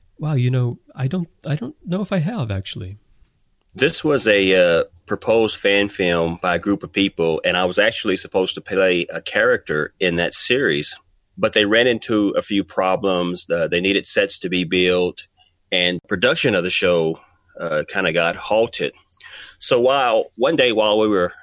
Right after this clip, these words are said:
Speaker 2: waiting for things to pick up and all that, and, and I just started thinking, you know,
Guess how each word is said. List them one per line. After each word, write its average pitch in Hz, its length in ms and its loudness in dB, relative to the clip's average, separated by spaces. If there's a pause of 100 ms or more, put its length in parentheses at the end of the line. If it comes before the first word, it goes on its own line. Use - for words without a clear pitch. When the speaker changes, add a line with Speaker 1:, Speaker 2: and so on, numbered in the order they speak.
(140)
Speaker 2:
waiting 101 320 0
for 92 120 -12
things 98 360 0
to - 60 -12
pick 98 240 -4
up 92 180 2
and 90 80 -4
all 87 200 0
that, 87 260 2
and, 85 180 -4 (120)
and 85 220 -10 (520)
I - 120 -4
just 95 160 -2
started 95 280 -2
thinking, 110 360 -2
you 87 80 -4
know, 110 300 -2